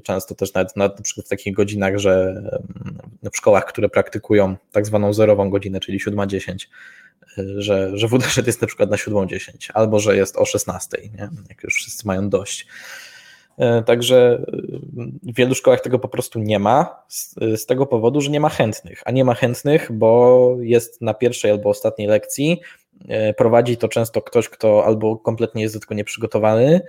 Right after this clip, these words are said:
e, albo nawet jak jest przygotowany, to, to, to opowiada o stereotypach i, i o, o, o swoim podejściu, a niekoniecznie o podejściu naukowym. E, no i uczniom się po prostu, e, nie podoba sposób prowadzenia tych zajęć,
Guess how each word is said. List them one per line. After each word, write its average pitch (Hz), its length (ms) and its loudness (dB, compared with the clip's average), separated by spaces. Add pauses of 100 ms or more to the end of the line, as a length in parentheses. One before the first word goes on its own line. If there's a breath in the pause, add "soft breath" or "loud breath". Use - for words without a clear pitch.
(600 loud breath)
e, 107 760 2
albo 107 560 4 (380)
nawet 107 280 0
jak 104 120 -4
jest 113 140 0
przygotowany, 107 680 0
to, 101 500 0 (260)
to, 104 100 -8
to 104 140 2
opowiada 101 480 0
o 98 60 2
stereotypach 104 920 0
i, 104 460 -4
i 104 80 -6
o, 101 60 -4 (260)
o, 101 200 -2
o - 60 -2
swoim 107 340 0
podejściu, 101 540 2
a 98 40 2
niekoniecznie 101 600 -4
o 95 40 -2
podejściu 101 380 -6
naukowym. 101 460 -2 (1400)
E, 110 80 -2
no 127 160 2
i 147 300 2 (320)
uczniom 160 280 2
się - 60 -8
po 151 80 0
prostu, 147 360 4 (560 loud breath)
e, - 240 -8
nie 190 120 0
podoba 139 360 4
sposób 107 320 -2
prowadzenia 110 440 2
tych - 180 -16
zajęć, 107 380 -2